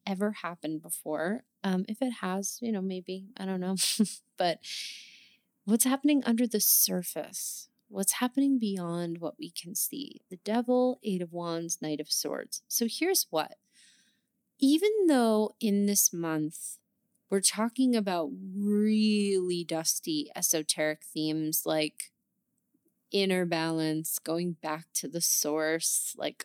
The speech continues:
all, it's very esoteric. Underneath the surface, though, shit is moving because we have Eight of Wands fast. Eight of Wands is like that package is in the mail. It's going express.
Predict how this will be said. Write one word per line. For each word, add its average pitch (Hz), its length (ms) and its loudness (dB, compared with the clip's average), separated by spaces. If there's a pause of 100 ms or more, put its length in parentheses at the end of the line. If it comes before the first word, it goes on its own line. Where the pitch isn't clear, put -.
all, 180 500 0
it's 196 320 -4
very 214 580 2
esoteric. 151 720 -2 (640)
Underneath 285 600 4
the 214 80 -2
surface, - 600 0
though, 311 500 0 (380)
shit - 320 4
is 247 240 4
moving 170 720 0 (420)
because 208 340 2
we 240 140 4
have 247 220 2 (180)
Eight 196 180 2
of 277 180 0
Wands 196 500 2 (240)
fast. - 1000 -4 (220)
Eight 233 160 4
of 254 120 2
Wands 277 400 4
is 190 200 -6
like 160 400 -4 (1040)
that 180 240 -2
package 233 380 2
is 208 120 2
in 196 120 2
the 170 80 -2
mail. 185 400 2
It's 226 120 0
going 165 240 -2
express. - 1080 -2